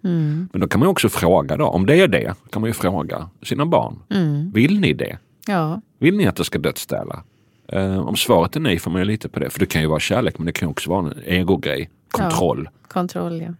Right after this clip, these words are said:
Speaker 1: Mm.
Speaker 2: Eller ett sätt att, eh, hantera att man själv ska dö. Och där kan det ju fylla en funktion, eller hur?
Speaker 1: Ja, så det är många olika saker som vi inte riktigt, eh, förstår eller kanske är helt,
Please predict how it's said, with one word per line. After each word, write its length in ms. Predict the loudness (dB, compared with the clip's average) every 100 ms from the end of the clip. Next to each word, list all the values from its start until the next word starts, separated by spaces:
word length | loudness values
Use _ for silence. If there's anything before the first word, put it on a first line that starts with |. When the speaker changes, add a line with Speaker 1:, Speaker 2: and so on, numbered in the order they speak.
| -6
Speaker 1:
Mm. 480 | -2 0 0 -2 -6 -14 -20 -20 -20 -20 -20 -20 _ _ _ _ _
Speaker 2:
Eller 140 | 6
ett 80 | 6
sätt 440 | 4 2 0 -8 -2
att, 360 | -2 -2 _ -2
eh, 280 | 2 2 0
hantera 500 | -2 -2 -2 -2 -2
att 180 | -4
man 100 | -6
själv 180 | 0 0
ska 180 | 0 -2
dö. 180 | -2 -6 -10 _ _ -2
Och 80 |
där 140 | 4 4
kan 180 | 4 2
det 60 |
ju 40 | 2
fylla 260 | 0 -2
en 60 | -4
funktion, 520 | -6 -6 -4 -4 -6 -16 _ -12
eller 140 | -4 -2
hur? 260 | -2 -4 -8 -20 -20 -20 _
Speaker 1:
Ja, 200 | -2 -2
så 120 | -2 -2
det 100 | -4
är 80 | -2 0
många 520 | 2 2 2 0 0
olika 440 | -2 -2 -2 -4
saker 520 | -2 -2 -2 -4 -4
som 380 | -4 0 0 0
vi 160 | 0 0
inte 300 | 0 0 -2
riktigt, 440 | -4 -6 -8 -8 -10 _ _ -14
eh, 440 | -12 -12 -12 -14 -14 -16
förstår 960 | -12 -10 -10 -12 -8 -4 -2 -2 -2 -2
eller 240 | -2 -4
kanske 460 | -4 -2 -2 -2 0
är 640 | 0 0 -2 -4 -4 -2
helt, 720 | 0 0 -2 -4 _ -16 -14